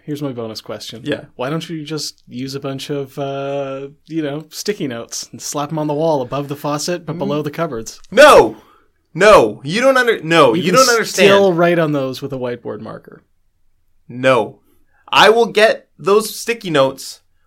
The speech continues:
Speaker 2: wet with my wet hands.
Speaker 1: Mm, mm. Yeah, but they'll dry. And you'll have the idea, more or less.
Speaker 2: No.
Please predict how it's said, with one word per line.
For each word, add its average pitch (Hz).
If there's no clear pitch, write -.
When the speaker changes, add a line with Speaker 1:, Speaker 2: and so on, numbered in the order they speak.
Speaker 2:
wet -
with 143
my 147
wet 143
hands. 143
Speaker 1:
Mm, 127
mm. 123
Yeah, 131
but 165
they'll 190
dry. 120
And 165
you'll 156
have 170
the 175
idea, 170
more 135
or 107
less. 107
Speaker 2:
No. 143